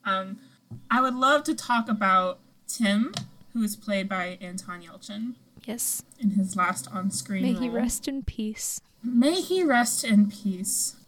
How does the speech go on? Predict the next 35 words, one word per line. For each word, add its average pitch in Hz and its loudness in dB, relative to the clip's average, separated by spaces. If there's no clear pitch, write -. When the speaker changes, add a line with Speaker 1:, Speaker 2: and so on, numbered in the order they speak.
Speaker 1:
When 233 6
I 277 8
was 403 4
at 330 0
the 320 6
Academy, 247 4
we 226 4
always 262 2
watched 202 4
the 196 8
Star 190 0
Trek 233 0
reboots, 269 -2
and 285 2
I'm 311 4
not 403 6
saying 320 0
that 339 -2
they're 294 6
great 247 2
movies, 240 2
but 226 2
I'm 233 6
saying 233 6
he 233 6
is 214 4
great 196 -2
in 202 6
them 269 0
as 220 2
Chekhov. 294 -4
Speaker 2:
Mm-hmm. 254 0
Speaker 1:
And 240 4
he 277 2
would, 277 6